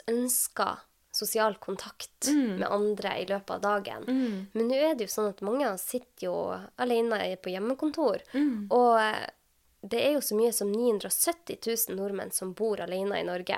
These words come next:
Speaker 1: Og de aller, aller fleste trives jo med å bo alene.
Speaker 2: Ja, og det er jo bare sånn for skyting, det er faktisk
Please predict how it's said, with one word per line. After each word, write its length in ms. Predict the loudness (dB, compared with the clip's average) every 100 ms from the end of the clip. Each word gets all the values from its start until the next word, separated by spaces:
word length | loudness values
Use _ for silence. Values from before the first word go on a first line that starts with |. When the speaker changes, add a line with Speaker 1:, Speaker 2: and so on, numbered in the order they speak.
| -6 -14 -10 0
Speaker 1:
Og 60 | 0
de 60 | 4
aller, 320 | 2 4 2 2
aller 260 | 4 4
fleste 320 | 2 -2 -2 -6
trives 560 | -8 0 4 4 2 -2
jo 100 | -2
med 140 | -2
å 80 | -2
bo 140 | -2 -2
alene. 280 | -2 -2 0
Speaker 2:
Ja, 400 | 0 0 -2 -2
og 160 | -2 4
det 140 | 6 6
er 240 | 6 6
jo 120 | 4 2
bare 180 | 2 2
sånn 140 | 0
for 80 | -6
skyting, 280 | -6 -4 0
det 80 | 4
er 140 | 4
faktisk 520 | 2 -6 -6 -6 -14